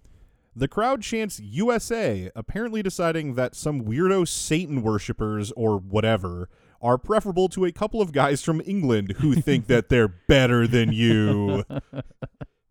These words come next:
Speaker 1: It, it tickles me to no end that the Dungeon of Doom get the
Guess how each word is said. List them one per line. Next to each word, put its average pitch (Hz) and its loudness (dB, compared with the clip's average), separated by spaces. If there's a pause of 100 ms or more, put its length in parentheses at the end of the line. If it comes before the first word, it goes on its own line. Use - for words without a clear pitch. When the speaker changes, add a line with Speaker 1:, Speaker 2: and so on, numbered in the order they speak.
(420)
Speaker 1:
It, 175 0 (160)
it 190 2 (400)
tickles 151 2
me 135 4
to 120 4
no 110 4
end 95 -6
that 113 -4
the 117 -4
Dungeon 113 -2
of 98 -2
Doom 104 -2
get 107 -4
the 104 -6